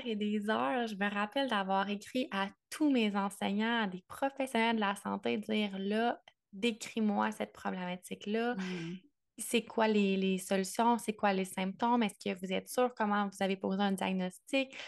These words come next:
Speaker 1: sais, que je puisse vraiment bien
Speaker 2: Oui.
Speaker 1: cibler, puis de savoir si j'étais la bonne personne aussi pour l'accompagner.
Speaker 2: Oui.
Speaker 1: Mais reste que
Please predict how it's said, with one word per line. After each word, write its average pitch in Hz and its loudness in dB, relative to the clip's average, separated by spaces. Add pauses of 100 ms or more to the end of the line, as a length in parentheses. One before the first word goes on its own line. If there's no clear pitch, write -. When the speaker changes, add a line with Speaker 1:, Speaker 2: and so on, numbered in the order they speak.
(380)
Speaker 1:
sais, 262 2
que 214 0
je - -4
puisse 233 0
vraiment 208 2
bien 208 0
Speaker 2:
Oui. 214 0
Speaker 1:
cibler, 214 4
puis 233 -2
de 202 2
savoir 196 2
si 214 -10
j'étais 196 -4
la 180 4
bonne 196 0
personne 196 -2
aussi 190 -8
pour 196 -2
l'accompagner. 185 -2 (760)
Speaker 2:
Oui. 208 -4 (460)
Speaker 1:
Mais 214 0
reste 214 -4
que 220 2